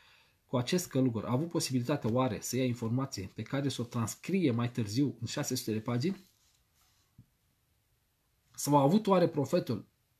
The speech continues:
pacea și binecuvântarea lui Allah fie asupra lui, la vârsta de douăzeci și ceva de ani, să adune aceste informații, să scrie Coranul în termenul acesta scurt?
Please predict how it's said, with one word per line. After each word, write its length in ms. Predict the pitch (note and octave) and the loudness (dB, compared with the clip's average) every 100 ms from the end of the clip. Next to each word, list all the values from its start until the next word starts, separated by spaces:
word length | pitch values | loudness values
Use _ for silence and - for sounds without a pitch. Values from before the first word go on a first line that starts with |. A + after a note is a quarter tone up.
| _ _ _ | _ _ _
pacea 240 | - C#3 A2+ | -8 -4 -4
și 60 | |
binecuvântarea 480 | C3 A#2 A2+ B2+ A#2 | -4 -2 -2 -2 -2
lui 100 | G#2+ | -2
Allah 200 | G#2+ A2 | -4 -4
fie 120 | - | -4
asupra 320 | A2 A2+ A2 | -4 -4 -6
lui, 140 | G#2+ F#2+ | -6 -4
la 120 | A2 | -4
vârsta 340 | C3 F3 D3+ | -2 0 0
de 160 | C3 D3 - - | 0 0 -2 -6
douăzeci 360 | A2+ D3 C3+ | 0 2 2
și 140 | C3 B2 | -2 -2
ceva 300 | B2 A#2 A#2+ | -2 -2 -2
de 100 | G#2 | -2
ani, 200 | G#2 - _ _ _ _ _ _ | -4 -8 _ _ _ _ _ _
să 160 | - - | -8 -2
adune 240 | A2+ D#3 | 2 2
aceste 360 | D3+ - D3+ - | 2 -2 -4 0
informații, 880 | C3 B2 A#2+ A#2+ C#3+ C#3+ - - - _ _ _ _ _ _ _ _ - | 0 0 -2 0 0 -2 -6 -10 -14 _ _ _ _ _ _ _ _ -12
să 120 | - | -2
scrie 240 | A#2 - D3+ | -2 2 0
Coranul 400 | - C3+ C3 A2+ | 4 4 4 2
în 100 | B2 | 0
termenul 380 | D#3 E3 D#3 C#3 | 2 2 2 0
acesta 360 | B2+ F3 - | 0 -4 -4
scurt? 540 | A#2+ - - - - | -8 -6 -10 -10 -20